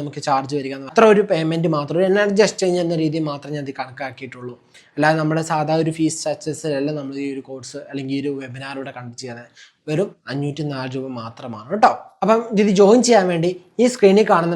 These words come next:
നമ്പറിൽ ഒന്നെങ്കിൽ മെസ്സേജ് അയക്കുക അല്ലെങ്കിൽ വിളിക്കുക. അല്ലെങ്കിൽ നിങ്ങൾ ഈ ഒരു സ്ക്രീനിൽ കാണുന്ന നമ്പറിലേക്ക് Google Pay ചെയ്തിട്ട് ഫെങ് ഷൂയി എന്ന്, ഫെങ് ഷൂയി വെബിനാറിൽ അറ്റൻഡ് ചെയ്യാനാണെന്ന്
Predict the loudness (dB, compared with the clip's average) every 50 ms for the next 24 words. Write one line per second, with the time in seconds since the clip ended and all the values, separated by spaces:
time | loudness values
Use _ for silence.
0 | -2 -2 -2 -2 0 0 0 -2 -2 -4 -4 -2 -2 -2 -4 -6 -6 -6 -4 -2
1 | -2 -2 -2 -4 -4 -4 -4 -6 -8 -8 -6 -6 -6 -6 -8 -8 -6 0 2 2
2 | 2 2 -4 -12 -20 -20 _ _ _ _ 6 8 8 8 8 8 4 2 0 -4
3 | 0 2 4 6 6 6 8 8 6 6 4 2 0 2 4 4 4 4 4 4
4 | 4 2 0 0 0 0 2 2 2 0 0 -2 -2 -2 0 0 2 2 2 2
5 | 4 4 2 2 2 0 0 -2 -2 -4 -6 -6 -6 -8 -6 -4 -2 -2 -2 -2
6 | -2 -2 -2 -4 -6 -8 -6 -4 -2 -2 -2 -2 -4 -6 -10 _ _ _ _ -8
7 | -8 -6 -6 0 2 2 4 4 2 2 0 -2 -2 -2 0 0 -2 -2 -4 -4
8 | -2 0 0 0 0 -2 -4 -6 -4 -4 -4 -6